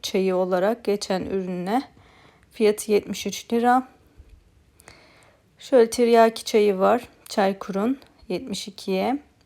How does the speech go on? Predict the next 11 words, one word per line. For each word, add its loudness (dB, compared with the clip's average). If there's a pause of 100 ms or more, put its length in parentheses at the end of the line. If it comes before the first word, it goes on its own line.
(1800)
Filiz -2
çayı 2
var. 2 (500)
Yine -6
Çaykur'un -2 (100)
yetmiş -8
dokuza -2 (420)
seksen -4
gibi -6
bir -8
fiyatta. -2